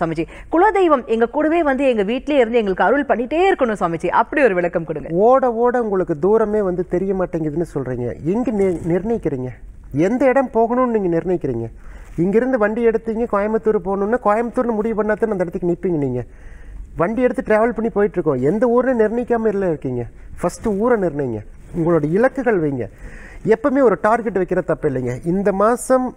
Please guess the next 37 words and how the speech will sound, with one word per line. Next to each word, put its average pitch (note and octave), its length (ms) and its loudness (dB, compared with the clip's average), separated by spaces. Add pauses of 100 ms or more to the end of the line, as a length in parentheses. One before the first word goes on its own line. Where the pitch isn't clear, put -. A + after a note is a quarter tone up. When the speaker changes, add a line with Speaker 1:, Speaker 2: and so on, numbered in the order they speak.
Speaker 2:
இந்த F3 420 2 (400)
மாசத்துல A3+ 460 0
இருந்து G#3+ 220 2
அடுத்த G3 280 0
மாசம் G3 260 -2
ரெண்டு F#3+ 180 0
steps A3 340 -4
மேல F3+ 220 2
ஏறணும்னு D3+ 300 -2
வைங்க. B2+ 220 0
எடுத்தோடனே A3+ 220 -2
பத்து G3+ 260 -4
steps - 300 -4
வைக்கிற G3+ 140 0
போது F3+ 260 0
தான் F#3 100 0
உங்களை D#3 240 0
நீங்க F3 220 0
தடுமாறி E3+ 220 0
போயிடுறீங்க. A2 460 -2 (960)
இப்ப C4 180 -2
இதுல A3+ 240 4
நம்ம G3 220 2
எந்த G#3 200 2
அளவுக்கு C4 260 2
நம்ம A3 180 2
அடி F#3 140 0
எடுத்து G#3 240 0
வைக்கிறோம், E3+ 480 0
நிதானம் G#3 520 2
என்ன, F3+ 300 2
இடம் F3 360 2
என்ன, F#3 220 2
அந்த F3 180 0
இடத்துக்கு F#3+ 360 0
நம்ம F3+ 180 2
எப்படிலாம் F#3 300 2